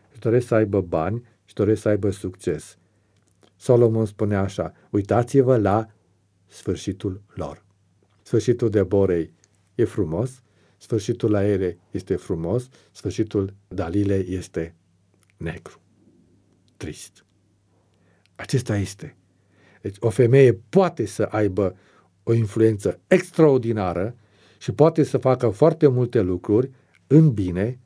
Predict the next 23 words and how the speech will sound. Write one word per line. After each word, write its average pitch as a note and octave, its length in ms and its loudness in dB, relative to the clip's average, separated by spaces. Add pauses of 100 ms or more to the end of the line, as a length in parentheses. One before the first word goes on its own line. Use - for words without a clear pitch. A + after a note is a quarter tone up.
(160)
sau G2 520 -4
în F2+ 220 -10
rău. C2+ 260 -12 (380)
De - 80 -4
aceea G2 460 0 (220)
trebuie F2+ 280 -4
să - 120 -8
fim D#2 260 -10
foarte C3 760 0
atenți F2+ 720 -8 (400)
care A2 240 2
este F#2+ 420 0
direcția F2+ 720 2
noastră, - 440 -14 (520)
în F2+ 140 -10
ce F#2 120 -6
direcție F#2+ 540 2
ne G2+ 260 -2
dezvoltăm G#2+ 920 2 (300)
și - 160 -10
ne A#2 100 0
folosim G#2+ 680 0
talentele G2 880 -2